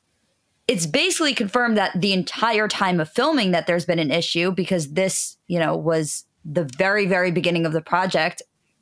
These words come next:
kind of before Harry even joined. This is just when Shia quit.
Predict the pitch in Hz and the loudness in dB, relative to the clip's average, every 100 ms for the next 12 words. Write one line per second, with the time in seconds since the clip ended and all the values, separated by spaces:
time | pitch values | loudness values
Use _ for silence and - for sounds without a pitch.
0 | _ - - 247 262 214 - 208 202 196 | _ -4 0 2 2 0 0 0 2 0
1 | 202 170 175 170 156 202 208 170 - 170 | 2 0 0 0 0 0 0 0 -2 -4
2 | - 185 - 185 175 160 - - _ - | 0 0 0 0 -2 -4 -14 -20 _ -2
3 | 196 170 190 - 190 175 | 0 2 0 0 2 2